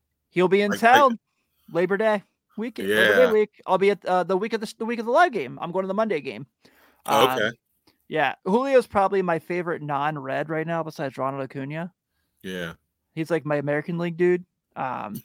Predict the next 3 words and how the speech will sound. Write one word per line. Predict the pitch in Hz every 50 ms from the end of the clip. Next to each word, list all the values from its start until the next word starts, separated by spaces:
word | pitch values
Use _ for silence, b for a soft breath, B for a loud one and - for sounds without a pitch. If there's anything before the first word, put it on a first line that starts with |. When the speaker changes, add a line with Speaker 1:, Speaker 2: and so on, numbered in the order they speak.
| -
Speaker 2:
<laughs> | 127 117 113 - - 104 98 92 - - - 90 87 87 - - 95 - - - - - - - _ _ _
Speaker 1:
so, | - - - 170 151 147 143 135 131 127 135 - _ _ _ _ _ _ _ _ -
uh, | - 143 135 127 123 123 127